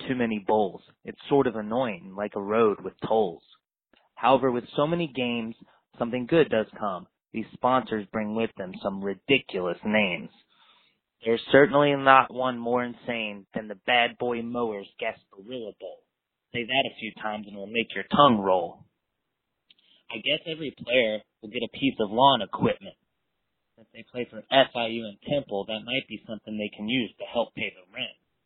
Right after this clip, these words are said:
Speaking of getting a bowl present, I wouldn't want to be in the Dollar General Bowl. That is something to seriously lament. I bet they don't even get to stay in a hotel. Probably just sleep in a tent. Now, a Cactus Bowl is interesting.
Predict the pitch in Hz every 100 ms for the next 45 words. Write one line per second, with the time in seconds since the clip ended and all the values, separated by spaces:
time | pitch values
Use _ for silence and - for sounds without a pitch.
0 | _ _ _ _ _ _ _ _ _ _
1 | - 156 170 143 120 143 139 113 98 -
2 | 131 147 - 104 - 101 _ _ _ _
3 | _ _ - 131 135 139 120 127 113 127
4 | 110 - 131 120 107 143 147 113 95 104
5 | 98 101 _ _ _ _ _ 123 135 113
6 | - 104 107 98 - - 139 117 - 101
7 | 90 95 120 113 - _ _ _ _ -
8 | 123 - 156 - 120 120 123 123 123 135
9 | 131 - 139 135 135 131 135 - 156 113
10 | - _ _ _ - 131 123 107 107 _
11 | - 131 131 143 139 - - 101 95 _
12 | _ _ _ _ _ _ _ _ _ 120
13 | 117 - 170 175 - 117 - 120 107 104
14 | 107 104 107 - 113 110